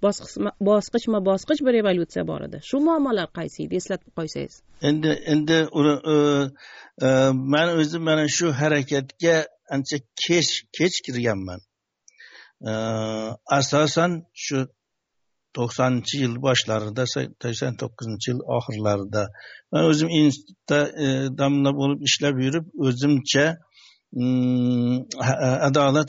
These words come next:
Speaker 2: uchun, haqiqat uchun kurashib yurganman. Lekin mana shu harakat asosan yozuvchilar, yoz-, yozuvchilar uyushmasi, e, ichida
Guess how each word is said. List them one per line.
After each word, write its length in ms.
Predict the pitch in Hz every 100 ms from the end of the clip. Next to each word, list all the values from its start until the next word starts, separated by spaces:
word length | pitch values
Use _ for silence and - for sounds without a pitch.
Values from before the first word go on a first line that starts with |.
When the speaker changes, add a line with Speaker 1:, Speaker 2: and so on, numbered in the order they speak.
| 135
Speaker 2:
uchun, 220 | - 143
haqiqat 480 | 127 131 131 156 143 123
uchun 200 | 151 139
kurashib 480 | 135 139 131 151 135
yurganman. 560 | 139 185 277 135 110 - _ - - - _ 117
Lekin 320 | 131 135 185 240 240
mana 220 | 151 147
shu 120 | 160
harakat 460 | 147 151 147 156 147 _ - -
asosan 520 | 143 151 156 170 175 - - 147
yozuvchilar, 640 | 143 151 131 151 160 147 143 _ _ _ -
yoz-, 320 | 143 143 143 _
yozuvchilar 540 | 139 143 135 143 156 160
uyushmasi, 640 | 156 - 147 139 - 156 123 _ _ _ _ _ - _ _
e, 100 | 120 127 127 123 120 120 135 139
ichida 260 | 135 131